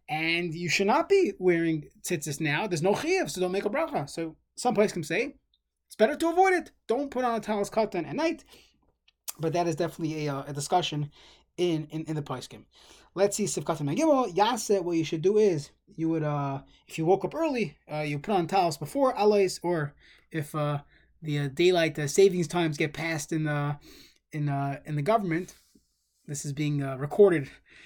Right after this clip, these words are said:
March twenty-third, two thousand twenty-two. So if that happens, so many cities, they will always be davening, not always, but fifty percent of the year they'll be davening,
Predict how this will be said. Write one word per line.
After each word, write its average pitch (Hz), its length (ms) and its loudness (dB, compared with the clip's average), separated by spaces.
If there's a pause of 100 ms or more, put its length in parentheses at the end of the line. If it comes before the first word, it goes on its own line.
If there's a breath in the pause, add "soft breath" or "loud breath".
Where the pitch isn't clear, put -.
(220 loud breath)
March 175 300 4
twenty-third, 180 560 4
two 170 100 -4
thousand 160 280 2
twenty-two. 160 480 2 (140)
So 147 420 -6 (500 loud breath)
if 147 100 -12
that 175 160 6
happens, 208 380 6
so 175 100 -2
many 180 260 2
cities, 196 460 -8 (460)
they 160 100 -4
will 165 180 -2
always 208 300 0
be 165 120 -2
davening, 156 520 0 (160)
not 160 160 -4
always, 269 300 -2
but 165 180 -10 (480)
fifty 269 240 -2
percent 220 280 0
of 202 60 2
the 220 60 6
year 311 140 8
they'll 185 100 4
be 165 80 0
davening, 180 460 0